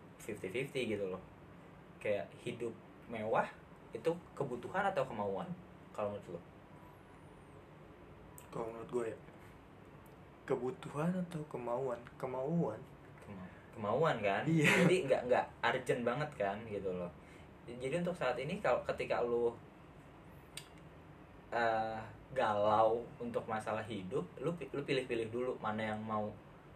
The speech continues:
Speaker 1: ya, mana yang lu mau dan mana yang lu butuh.
Speaker 2: Hmm.
Speaker 1: Yang harus lu utamain tuh mana yang lu butuh, bukan mana yang lu mau.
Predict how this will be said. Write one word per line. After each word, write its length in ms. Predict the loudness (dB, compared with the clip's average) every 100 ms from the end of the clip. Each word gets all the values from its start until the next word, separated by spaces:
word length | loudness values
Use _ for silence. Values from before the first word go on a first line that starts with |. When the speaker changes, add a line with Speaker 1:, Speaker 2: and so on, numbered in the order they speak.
| -18 -6
Speaker 1:
ya, 100 | 2
mana 300 | 6 6 4
yang 140 | 2 2
lu 140 | 0
mau 340 | 2 4 4 4
dan 160 | 2
mana 180 | 2 0
yang 100 | 0
lu 120 | 0
butuh. 320 | -2 -6 -8 -10 -14 -18 -18 -20 -20 -20 -20 -10
Speaker 2:
Hmm. 260 | -6 -4 -6 -14 -18 -20 -20 -20 -18 -18 -8
Speaker 1:
Yang 160 | -2 2
harus 200 | 4 4
lu 260 | 4 0 0
utamain 380 | 0 0 0 -2
tuh 100 | 0
mana 260 | 0 2
yang 220 | 2 2 0
lu 260 | -2 -2 -2 -4 -12 -18 -18 -18 -20 -18 -20 -20 -20 -20 -20 -18 -18 -18 -14 -2
butuh, 300 | -2 -2 -10 -12 -18 -18 -18 -18 -18 -16 -10
bukan 240 | -6 -4
mana 180 | -4 -2
yang 120 | -2
lu 80 | -4
mau. 180 | -6